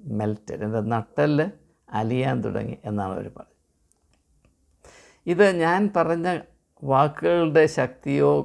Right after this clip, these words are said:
സ-, സൗന്ദര്യമോ അല്ല. ആ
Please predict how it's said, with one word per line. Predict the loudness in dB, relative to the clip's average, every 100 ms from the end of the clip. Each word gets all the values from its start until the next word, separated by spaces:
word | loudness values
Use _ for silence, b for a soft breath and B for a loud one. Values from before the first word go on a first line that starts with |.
| -6 _ _ _ _ _ -20
സ-, | -18 -4 -2 0 -2 -4
സൗന്ദര്യമോ | -4 0 2 4 4 4 2
അല്ല. | 0 2 0 -2 _ _ _ _ _ _ _ _ _ _ _ _ _ -2
ആ | 2